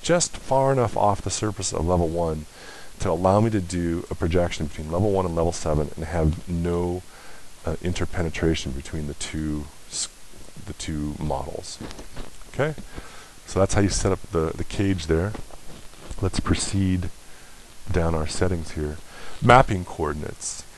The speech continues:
If you use the automatic unwrap, this is what it defaults to. The software is gonna fracture the result of your ambient occlusion into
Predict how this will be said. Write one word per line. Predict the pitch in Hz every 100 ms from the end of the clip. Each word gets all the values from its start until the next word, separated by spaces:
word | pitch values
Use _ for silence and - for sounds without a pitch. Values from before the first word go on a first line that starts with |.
| - - - - - -
If | 120 -
you | 170
use | 165 135 127 123 117 - -
the | 92 -
automatic | 90 101 101 101 -
unwrap, | 90 92 82 76 -
this | 95
is | 95
what | 95
it | 85
defaults | 80 - 82 82
to. | - 76 73 78 - - - - -
The | 85
software | - 107 - 120
is | 98
gonna | 101 85
fracture | - 95 90 - - 101 98 98 98 - - - -
the | 90
result | 85 82 90 95 90
of | 85
your | 78
ambient | 82 82 80
occlusion | - 90 80 78 78
into | 78 78 - 76 78 82